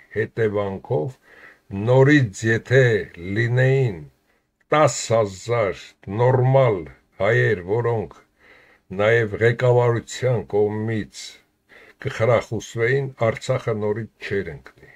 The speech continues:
Սա առաջին դեպքն է, երբ որ Արցախը ընկավ։ Այսինքն, նրանք, ովքեր ցանկանում են Հայաստանը վերացնել, նրանք հասկացան, որ Արցախը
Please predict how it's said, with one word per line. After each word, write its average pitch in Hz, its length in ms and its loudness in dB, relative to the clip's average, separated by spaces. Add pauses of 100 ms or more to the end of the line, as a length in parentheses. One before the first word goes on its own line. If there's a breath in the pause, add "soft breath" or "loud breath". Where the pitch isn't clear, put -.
Սա - 260 -2
առաջին 147 640 2
դեպքն 123 500 -2
է, 123 40 0
երբ 117 220 -4
որ 107 220 0
Արցախը 95 500 -8
ընկավ։ 82 480 -12
Այսինքն, 147 600 -2 (1700)
նրանք, 147 460 4
ովքեր 127 460 2
ցանկանում 117 640 -2
են 95 160 -4
Հայաստանը 98 640 -4
վերացնել, 95 720 -6
նրանք 123 460 -2
հասկացան, 117 720 -4
որ 117 260 -6 (880)
Արցախը 131 680 2